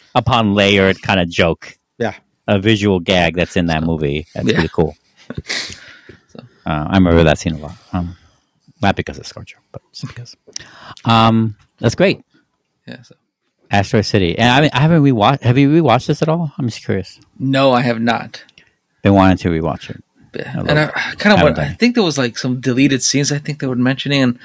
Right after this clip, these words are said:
Speaker 3: I
Speaker 1: Hmm.
Speaker 3: kinda wanna see those.
Speaker 1: Yeah, me too. Um, surprised he would have any because he's so meticulous on his framing and shit.
Speaker 3: Right.
Speaker 1: all the
Speaker 3: Or
Speaker 1: time,
Speaker 3: I
Speaker 1: his
Speaker 3: think there was,
Speaker 1: scenes.
Speaker 3: like, a, no, no, sorry, the deleted scene that was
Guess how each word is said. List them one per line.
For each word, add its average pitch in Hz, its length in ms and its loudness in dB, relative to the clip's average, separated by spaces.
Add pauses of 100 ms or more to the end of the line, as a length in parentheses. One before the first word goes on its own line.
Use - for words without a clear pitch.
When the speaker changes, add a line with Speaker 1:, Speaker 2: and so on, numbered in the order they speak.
(200)
Speaker 3:
I 101 60 0
Speaker 1:
Hmm. 85 80 2
Speaker 3:
kinda 139 160 0
wanna 113 200 -2
see - 160 -6
those. - 460 -14 (480)
Speaker 1:
Yeah, 98 220 2 (160)
me - 60 -10
too. - 180 -8 (1500)
Um, 87 300 2
surprised 127 300 0
he 120 80 4
would 107 200 4
have 80 160 2
any 78 200 -4
because - 180 0
he's 85 160 -2
so 95 180 4
meticulous 90 640 -4
on 78 100 -4
his 78 180 -8
framing 87 340 2
and 73 100 -6
shit. - 180 -4
Speaker 3:
Right. 127 140 -4
Speaker 1:
all 78 160 0
the - 120 -4
Speaker 3:
Or 175 80 4
Speaker 1:
time, 190 40 6
Speaker 3:
I 180 100 4
Speaker 1:
his - 40 -2
Speaker 3:
think 185 160 0
there 160 120 4
was, 147 100 2
Speaker 1:
scenes. 139 120 0
Speaker 3:
like, 131 120 -4
a, 160 60 2
no, 180 180 4
no, 151 160 2
sorry, 143 160 0
the 143 120 0
deleted 151 420 2
scene 151 280 0
that 135 160 2
was 135 220 -4